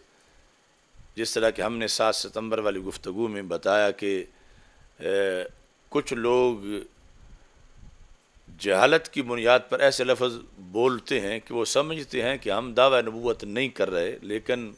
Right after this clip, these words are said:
शरीयत उसको दावा नबूवत ही कहती है। जिस तरह कोई शख्स ये ना कहे कि मैं नबी हूँ, सिर्फ ये कह दे मुझ पे वाही उतरती है, तो फिर भी दावा नबूवत है।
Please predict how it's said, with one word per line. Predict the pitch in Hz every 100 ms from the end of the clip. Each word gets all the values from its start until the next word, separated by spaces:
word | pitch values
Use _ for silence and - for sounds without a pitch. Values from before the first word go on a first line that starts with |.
| -
शरीयत | - 127 147 143
उसको | 127 - 110
दावा | 98 104 101
नबूवत | 90 101 107 90
ही | 80
कहती | 92 85 85 87
है। | 76 - _ - - _ _ 90
जिस | 90 107 -
तरह | 110 107 101 - _ _ _ _ - - _ - _ _ -
कोई | 113
शख्स | 113 117 - 101 107 104 113
ये | 110 131
ना | 139 143
कहे | 127 127
कि | 117
मैं | 117 110
नबी | 101 104 123
हूँ, | 113 113
सिर्फ | 131 135
ये | 120 135
कह | 131 123
दे | 120
मुझ | 107 92
पे | 90
वाही | 95 117 113
उतरती | 107 110 98 127
है, | 98 90 _ _ _ _ _ _ _ _ _ _ _ _ -
तो | -
फिर | 107
भी | 123 123
दावा | 127 127 117
नबूवत | 110 113 113 101
है। | -